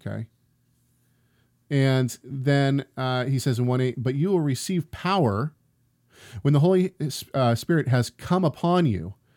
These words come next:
and you will be my witnesses in Jerusalem and in all Judea and Samaria and to the ends of the earth."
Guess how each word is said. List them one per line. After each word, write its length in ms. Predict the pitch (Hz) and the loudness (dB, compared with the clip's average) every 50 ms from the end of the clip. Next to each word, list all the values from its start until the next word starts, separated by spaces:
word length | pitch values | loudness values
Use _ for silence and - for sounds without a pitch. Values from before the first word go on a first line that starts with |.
| _ _ _ _ _ _ _ _ _ | _ _ _ _ _ _ _ _ _
and 100 | 135 143 | 2 4
you 80 | 147 | 4
will 80 | 147 139 | 4 4
be 140 | 127 175 190 | 2 2 2
my 160 | 185 156 143 | 2 2 2
witnesses 440 | 139 147 131 143 123 - 127 110 104 | 2 2 0 -2 -2 -2 -2 -2 0
in 100 | 117 113 | -2 -2
Jerusalem 520 | 107 113 120 127 120 - - 107 101 107 | -2 -2 0 -2 -2 -2 -4 -4 -4 -4
and 120 | 104 107 104 | -4 -4 -4
in 140 | 110 107 | -4 -6
all 200 | 107 110 113 113 | -4 -2 -2 -2
Judea 460 | 107 101 104 101 90 95 92 92 95 - | -2 -2 -6 -6 -6 -6 -6 -6 -6 -6
and 180 | - 104 92 - | -6 -8 -8 -6
Samaria 560 | - 110 110 120 127 120 101 92 92 98 - - | -4 -2 0 2 2 0 0 -2 -4 -6 -6 -2
and 280 | 120 113 110 113 113 - | 0 0 2 2 0 -2
to 100 | - 113 | -2 -4
the 160 | 117 120 - - | -4 -4 -4 -4
ends 260 | 113 101 98 95 87 | -4 -2 -2 -2 -4
of 100 | 101 90 | -4 -4
the 160 | 98 107 - | -4 -4 -4
earth." 380 | 117 104 92 92 - - - | -4 -4 -4 -6 -10 -16 -20